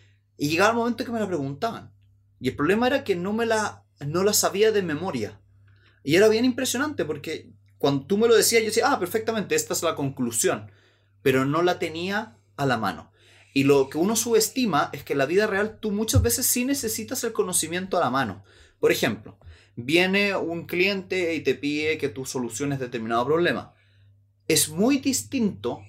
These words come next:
que tú te acuerdes dónde está la solución del problema, a que no te acuerdes dónde ni siquiera está la solución del problema, a que te acuerdes derechamente qué dice la norma. Porque la forma de llegar al resultado es muy distinta.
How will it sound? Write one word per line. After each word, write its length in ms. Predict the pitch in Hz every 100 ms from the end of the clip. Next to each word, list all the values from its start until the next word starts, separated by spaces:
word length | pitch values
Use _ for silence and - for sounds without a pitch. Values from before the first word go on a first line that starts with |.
| -
que 80 |
tú 180 | 131 170
te 80 | 190
acuerdes 640 | 170 190 202 196 190 139
dónde 240 | 147 185 220
está 200 | - 214
la 100 | 202
solución 440 | 190 151 - 185
del 100 | 202
problema, 420 | 202 202 226 285 - - -
a 80 | 127
que 80 | 131
no 100 | 139
te 60 | 139
acuerdes 240 | 143 135
dónde 320 | 135 127 131
ni 100 | 127
siquiera 300 | 113 113 123
está 300 | 113 - 156
la 80 | 202
solución 260 | 214 208 214
del 80 | 214
problema, 240 | 220 311 - -
a 100 | -
que 120 | 165 156
te 60 |
acuerdes 260 | 156 202 214
derechamente 500 | 208 202 202 202 214
qué 140 | 202
dice 320 | 180 220 -
la 100 | 196
norma. 440 | 208 220 120 87 - - - - -
Porque 300 | 147 135 151
la 100 | 143
forma 420 | 143 208 226 240
de 160 | 240 214
llegar 220 | 180 190
al 80 | 214
resultado 380 | 190 175 202 190
es 40 |
muy 140 | 180 180
distinta. 540 | 139 - 175 135 -